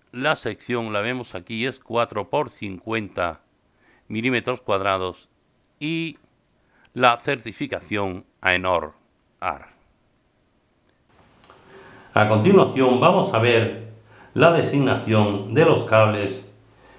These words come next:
que vimos en la presentación del vídeo y lo vamos a ver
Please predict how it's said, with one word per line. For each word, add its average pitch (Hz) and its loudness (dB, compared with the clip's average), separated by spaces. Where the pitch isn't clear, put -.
que 117 4
vimos 147 6
en 120 2
la 147 4
presentación 104 0
del 90 0
vídeo 78 -8
y 175 6
lo 147 8
vamos 127 4
a 95 4
ver 101 2